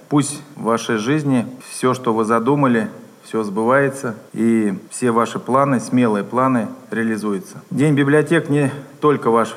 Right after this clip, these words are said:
профессиональный праздник, это праздник для тех, кто любит книгу. Только за прошлый год жителями Иркутской области было прочитано более четырнадцати миллионов книг. По статистике, каждый житель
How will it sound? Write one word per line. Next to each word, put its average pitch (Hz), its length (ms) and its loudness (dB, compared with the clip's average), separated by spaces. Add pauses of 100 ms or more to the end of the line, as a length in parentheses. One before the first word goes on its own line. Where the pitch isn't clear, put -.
(120)
профессиональный 113 640 2
праздник, 123 500 2
это 107 440 -2 (260)
праздник 113 440 0 (420)
для 104 220 0
тех, 143 260 0
кто - 140 -4
любит 110 320 -2
книгу. 101 360 -2 (140)
Только 135 580 4
за 123 180 2
прошлый 135 400 0
год 160 360 0 (180)
жителями 120 460 0
Иркутской 120 500 -2
области 135 320 -2
было 110 260 0
прочитано 117 640 -2
более 117 420 2 (100)
четырнадцати 139 720 -2
миллионов 110 540 0
книг. 101 240 -4 (160)
По - 80 -2
статистике, 135 760 0
каждый 127 460 0
житель 135 480 0